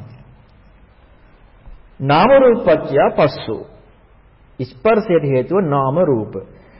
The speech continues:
දැන් අපි සාමාන්‍යයෙන් ඉගෙන ගත්ත දේ තුළ තියෙන මොකද්ද? සලආයතන පත්‍ය පස්සෝනේ.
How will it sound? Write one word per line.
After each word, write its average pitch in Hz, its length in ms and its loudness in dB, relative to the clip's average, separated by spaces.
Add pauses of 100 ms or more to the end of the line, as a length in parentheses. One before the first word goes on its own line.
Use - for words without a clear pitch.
දැන් 135 200 -2
අපි 135 160 -2
සාමාන්‍යයෙන් 190 680 2
ඉගෙන 165 220 0
ගත්ත 165 260 2
දේ 156 160 2
තුළ 151 160 -2
තියෙන 147 260 0
මොකද්ද? 156 280 0 (920)
සලආයතන 139 600 2
පත්‍ය 208 280 0 (100)
පස්සෝනේ. 175 600 0